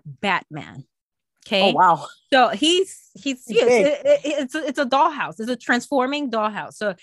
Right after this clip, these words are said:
Speaker 1: he's thirty-three inches tall. He's a Batman. You open him up and holy cannoli,
Speaker 2: <laughs>
Speaker 1: cool stuff inside Batman. Like, he has transformed this giant Batman,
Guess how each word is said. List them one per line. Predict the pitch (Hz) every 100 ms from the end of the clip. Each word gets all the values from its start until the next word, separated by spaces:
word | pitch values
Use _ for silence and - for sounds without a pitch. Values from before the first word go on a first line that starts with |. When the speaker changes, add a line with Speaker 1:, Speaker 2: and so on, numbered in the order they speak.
| - -
Speaker 1:
he's | 240
thirty-three | 269 285 381 311 294
inches | 294 269 269 - -
tall. | 240 185 190 - _ -
He's | 220
a | 240
Batman. | 220 202 185 175 190 _ _ -
You | 208 240
open | 240 240 320
him | 320 269
up | 226 233 247 _ _ _ -
and | 220 220 208
holy | 202 277 240 254 254
cannoli, | 269 220 202 196 196 196 _
Speaker 2:
<laughs> | 233 - - - -
Speaker 1:
cool | 403 294 370
stuff | - - 233 247 _ _ _ _
inside | 254 226 - 226 214
Batman. | 190 185 - 175 160 165 _ _ -
Like, | 226 220 - _
he | - 285 277 294 320
has | 240 240 214 214 -
transformed | - 262 311 285 285 262
this | 240
giant | - 226 254 240
Batman, | 233 214 214